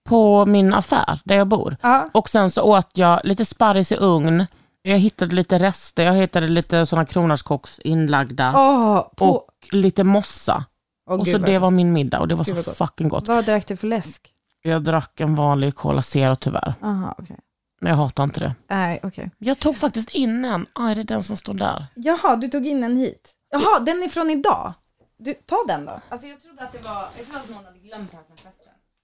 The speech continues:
Speaker 2: Eller från förra
Speaker 1: Nej, men
Speaker 2: gången du var här.
Speaker 1: den är svinkall.
Speaker 2: Mhm. Ja, det var den inte. Men, eh, alltså det där med att känna att man, eh, gör något. Nu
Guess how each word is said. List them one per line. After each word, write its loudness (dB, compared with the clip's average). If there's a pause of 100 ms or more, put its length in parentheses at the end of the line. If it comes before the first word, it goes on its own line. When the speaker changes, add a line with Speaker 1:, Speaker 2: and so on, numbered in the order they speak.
(460)
Speaker 2:
Eller -14
från -16
förra -6
Speaker 1:
Nej, 0
men -6
Speaker 2:
gången -20
du -20
var -20
här. -20
Speaker 1:
den -4
är 0
svinkall. -2 (300)
Speaker 2:
Mhm. -6 (1300)
Ja, 0
det 0
var 2
den 0
inte. -6 (220)
Men, 2 (180)
eh, 4
alltså 2
det 2
där 4
med 4
att 0
känna 4
att 0
man, 2
eh, 0 (160)
gör 4
något. -4 (380)
Nu 4